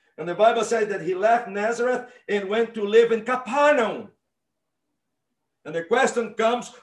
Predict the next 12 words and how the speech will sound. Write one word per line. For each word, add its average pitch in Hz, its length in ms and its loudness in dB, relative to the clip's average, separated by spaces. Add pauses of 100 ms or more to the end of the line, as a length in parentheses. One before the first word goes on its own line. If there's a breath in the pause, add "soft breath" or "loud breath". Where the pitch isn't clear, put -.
what 254 300 2
for 302 840 6 (220)
did 196 480 4
Jesus 175 840 -8 (240)
dwell 165 720 -2
in 170 160 -10
Capernaum? 147 640 -4
This 220 180 -4
is 202 60 -10
my 202 120 0
second 156 400 -6
question. - 360 -12